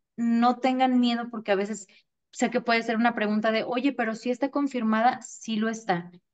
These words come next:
Ustedes vieron que el siete de julio harán el cargo, pero aquí yo ya tengo mi itinerario y la confirmación, que es lo que se genera en el hotel. Ajá. Entonces,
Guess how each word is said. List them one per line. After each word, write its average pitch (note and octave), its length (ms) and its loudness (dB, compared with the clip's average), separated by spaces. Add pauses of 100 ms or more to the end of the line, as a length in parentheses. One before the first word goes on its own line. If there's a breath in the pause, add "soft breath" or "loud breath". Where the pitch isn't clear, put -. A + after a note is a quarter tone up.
(140)
Ustedes B3 500 2
vieron C#4+ 380 4
que C#4 100 0
el A3+ 120 -2
siete B3+ 360 -4
de B3+ 160 4
julio A3+ 340 -4
harán G#3 260 2
el G3 180 -4
cargo, A3 500 -2 (340)
pero A#3 160 2
aquí A#3 180 -4
yo C4 100 4
ya C#4 200 4
tengo C4 260 2
mi C4 160 2
itinerario A3+ 800 -4 (720)
y D4 240 8
la D#4 160 4
confirmación, A#3 1040 -4 (120)
que A3 380 0
es A#3 220 -8 (320)
lo A#3 300 -2
que A3+ 100 -8
se G3+ 160 -6
genera A3 680 -4 (120)
en G3+ 180 -6
el F3+ 140 -2
hotel. E3+ 400 -10 (180)
Ajá. G#3 400 -10 (300 soft breath)
Entonces, C4 400 -6